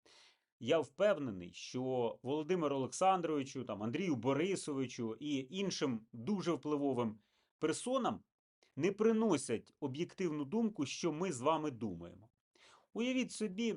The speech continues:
директора якоїсь соціологічної компанії державної,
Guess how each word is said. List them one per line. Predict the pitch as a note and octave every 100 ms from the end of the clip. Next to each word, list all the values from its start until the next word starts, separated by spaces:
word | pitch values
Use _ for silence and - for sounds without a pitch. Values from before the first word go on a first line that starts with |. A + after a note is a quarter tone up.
| - B2+
директора | A2+ G3 G3+ - F3 E3 D3 C3+
якоїсь | D3 C#3+ F3 D3
соціологічної | D3 - E3+ E3 D#3+ - D#3
компанії | D3 F#3 F3+ B3+ A#3+ E3+ C3
державної, | A2 C#3 A2 B2+ G2 F2+ F2+